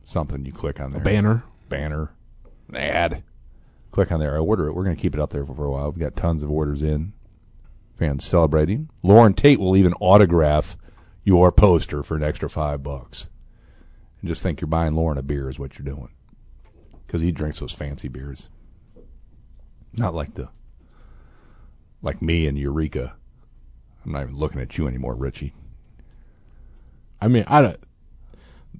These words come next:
Speaker 2: the, the number of Busch Lights that you owe me is, like,
Speaker 1: Yeah, whatever.
Speaker 2: reaching,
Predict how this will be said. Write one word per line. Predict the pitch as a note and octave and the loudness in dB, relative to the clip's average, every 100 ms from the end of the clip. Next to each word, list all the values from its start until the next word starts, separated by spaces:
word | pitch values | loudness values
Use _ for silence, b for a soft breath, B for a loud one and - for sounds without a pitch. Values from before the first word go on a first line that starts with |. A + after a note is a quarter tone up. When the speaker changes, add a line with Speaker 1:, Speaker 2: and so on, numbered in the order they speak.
| - - | -20 -2
Speaker 2:
the, | A#2+ B2 A2+ G#2+ - - B B - - - - - | 4 6 6 2 -6 -20 B B -20 -20 -20 -20 0
the | B2 | 6
number | D#3+ F3+ C#3 G2+ | 8 10 8 6
of | F#2+ F2+ | 4 -2
Busch | - F#2+ - | -2 -2 -2
Lights | F#2 - | -4 -4
that | E2+ | -4
you | F2 | -2
owe | F2 | -2
me | E2+ | -2
is, | E2+ F2 | -4 -2
like, | |
Speaker 1:
Yeah, | D#2+ | 2
whatever. | D#2+ D2+ F2+ | 4 4 4
Speaker 2:
reaching, | F2+ F#2 | 0 -2